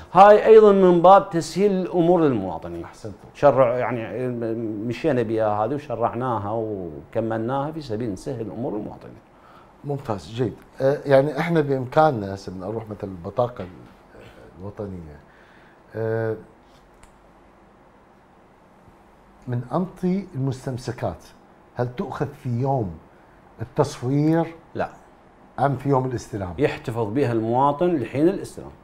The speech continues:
Speaker 2: تثقب لو ت-، تمنح
Speaker 1: حتى
Speaker 2: له؟
Speaker 1: ما، حتى حاليا قمنا ما، ما نثقب. بعض
Speaker 2: تعطيها له؟
Speaker 1: المستمسكات ما نثقبها. اي. لان هي ما يقدر يستفاد من عندها المواطن بعد.
Speaker 2: خلص بعد يعني غير دار يقول لك انت
Speaker 1: أي،
Speaker 2: مستلم بطاقه.
Speaker 1: استاذ، مساله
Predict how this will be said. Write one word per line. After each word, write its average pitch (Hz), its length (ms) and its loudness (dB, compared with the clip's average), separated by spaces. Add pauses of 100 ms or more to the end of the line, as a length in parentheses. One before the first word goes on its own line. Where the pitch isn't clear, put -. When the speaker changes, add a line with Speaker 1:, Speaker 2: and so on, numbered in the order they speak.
(460)
Speaker 2:
تثقب 180 580 4
لو 156 260 6
ت-، - 200 -6 (540)
تمنح 147 240 4
Speaker 1:
حتى - 120 0
Speaker 2:
له؟ 170 80 6
Speaker 1:
ما، 170 220 6
حتى 160 360 2
حاليا 151 540 4
قمنا 160 280 4
ما، 147 320 4
ما 131 160 2
نثقب. - 300 -8 (360)
بعض 113 180 -2
Speaker 2:
تعطيها 123 120 -2
له؟ 123 60 0
Speaker 1:
المستمسكات 156 680 8
ما 170 140 6
نثقبها. 95 420 -4 (420)
اي. 98 120 -6 (640)
لان 139 120 -2
هي 170 160 0
ما 170 120 2
يقدر 120 180 0
يستفاد 101 360 -6
من 92 120 -8
عندها 90 220 -12
المواطن 95 380 -10
بعد. - 100 -12 (220)
Speaker 2:
خلص 190 340 0
بعد 117 200 0
يعني 120 240 0
غير 143 140 6
دار 180 360 4
يقول 170 160 0
لك 143 140 2
انت 107 120 2
Speaker 1:
أي، 175 60 6
Speaker 2:
مستلم 165 340 0
بطاقه. 165 360 8
Speaker 1:
استاذ، 151 320 0 (180)
مساله 170 680 0